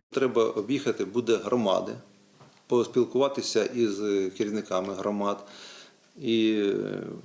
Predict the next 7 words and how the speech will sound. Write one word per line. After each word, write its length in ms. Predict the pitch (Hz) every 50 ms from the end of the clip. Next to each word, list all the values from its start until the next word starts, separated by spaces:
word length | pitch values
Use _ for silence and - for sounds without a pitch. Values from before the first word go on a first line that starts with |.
| - - - - - - - - _ _ _ _ _ _ _ -
розуміти 500 | - 104 104 107 120 131 135 120 - 113
далі, 380 | 101 104 117 117 110 107 107 107 - - - - - - - -
які 300 | 107 101 - 127 123 110
є 120 | 113 107
питання 460 | 101 - - 117 110 - 104 101 98
проблемні, 600 | 95 - 113 113 127 165 185 180 170 156 151 151 - - - - - - _ _ _ -
е, 220 | 117 104 101 98